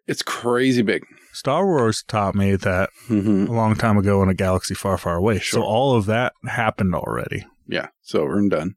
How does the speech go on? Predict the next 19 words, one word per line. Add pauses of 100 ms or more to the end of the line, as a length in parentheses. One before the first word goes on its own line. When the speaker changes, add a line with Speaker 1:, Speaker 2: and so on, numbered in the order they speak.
(100)
Speaker 2:
We
haven't
even,
like,
maybe
they're (140)
out
there
living. (240)
Speaker 1:
They're
far
away. (300)
Speaker 2:
Maybe
they're
living
episode
twelve
right
now.